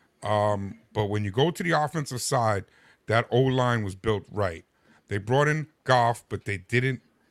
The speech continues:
just bring in an aging quarterback for no reason. They brought a guy in that they knew they had to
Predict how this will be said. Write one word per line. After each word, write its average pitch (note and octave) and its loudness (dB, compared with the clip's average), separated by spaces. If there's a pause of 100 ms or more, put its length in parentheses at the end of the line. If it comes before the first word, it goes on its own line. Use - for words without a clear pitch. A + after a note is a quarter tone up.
(140)
just G#2+ -4
bring A2+ -2
in A2 -2 (280)
an F#2+ -8
aging A#2 -4
quarterback A2 0
for - -8
no G2 -4
reason. G2 -8
They F2+ -14
brought A2 -2
a D3 0
guy D3 2
in D3 -2
that A#2 -6
they G#2 -10
knew A2+ -6
they C#3 -2
had C3+ -6
to B2+ -6